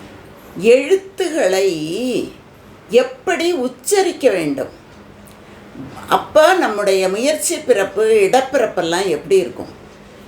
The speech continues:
எப்படியெல்லாம் நம்ம முயற்சி பண்ணா என்னென்ன எழுத்துகள் தோன்றும்? அப்படிங்கிற ஒரு சிறப்பு அம்சம் அந்த தமிழ் இலக்கணத்துல இருக்குங்க. எப்படி எழுத்தை நம்ம ஒலிக்கணும்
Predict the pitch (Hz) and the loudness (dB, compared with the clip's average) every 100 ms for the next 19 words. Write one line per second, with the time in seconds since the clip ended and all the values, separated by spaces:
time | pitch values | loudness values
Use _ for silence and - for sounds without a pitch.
0 | - - - 233 247 - 381 359 277 277 | -20 -20 0 0 0 2 4 4 4 2
1 | 330 254 208 196 214 233 - 240 185 196 | 2 0 -2 -2 -2 -2 -2 -4 -4 -2
2 | 285 294 214 233 285 247 226 202 226 262 | 0 2 2 2 0 0 2 2 0 -2
3 | 254 190 180 185 156 160 147 - - - | -2 0 -2 -2 -4 -4 -8 -12 -16 -20
4 | - - - - 226 302 370 403 330 226 | -20 -20 -4 -2 0 2 2 4 2 4
5 | 190 180 - 311 339 480 - 349 180 170 | 2 -2 -2 -2 0 -2 0 0 2 -2
6 | - 233 214 170 143 135 160 190 233 180 | -4 -2 -2 -2 -2 -2 -2 -2 -2 -2
7 | 156 165 196 151 135 120 147 - - - | -2 -2 -2 -4 -4 -4 -4 -6 -8 -10
8 | - - - - - - - - - - | -10 -14 -20 -20 -20 -20 -20 -20 -20 -18
9 | - - - 247 285 - 392 294 233 254 | -16 -18 0 2 4 4 4 4 4 2
10 | 269 247 196 175 220 196 220 277 349 - | 0 -2 0 -2 -2 4 4 4 -2 0
11 | 370 247 190 180 | 0 2 -2 -6